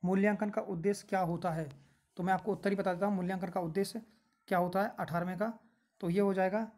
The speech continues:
सीखने की कठिनाई और समस्या का निदान करने के लिए, ये इसका सही उत्तर है। अगला क्वेश्चन है नाइनटीन, उन्नीसवाँ क्वेश्चन है, एक चिंतनशील शिक्षा कक्षा, कक्ष में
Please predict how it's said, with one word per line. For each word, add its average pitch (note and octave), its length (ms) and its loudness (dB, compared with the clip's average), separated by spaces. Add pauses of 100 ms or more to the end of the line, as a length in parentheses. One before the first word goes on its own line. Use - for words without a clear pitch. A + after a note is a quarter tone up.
(180)
सीखने G#3 480 0
की G#3 100 -4
कठिनाई G3 520 -4 (120)
और F#3 160 -4
समस्या F3+ 420 -4
का A3 200 -8 (340)
निदान F3 320 0
करने F3 240 -2
के D#3+ 80 -6
लिए, D3+ 320 -6 (600)
ये F3+ 160 2
इसका G3+ 260 -2
सही F3+ 200 -2
उत्तर F#3+ 300 -2
है। G#3+ 180 -4 (360)
अगला F#3+ 220 2
क्वेश्चन F#3+ 460 -6
है G#3 160 -2
नाइनटीन, E3+ 520 -4 (180)
उन्नीसवाँ G3 380 0
क्वेश्चन G3 280 -4
है, A3+ 140 -4 (540)
एक A3 240 0
चिंतनशील G#3 640 0
शिक्षा G3 440 -6
कक्षा, G3+ 440 -4
कक्ष F#3+ 360 -8
में F#3+ 200 -4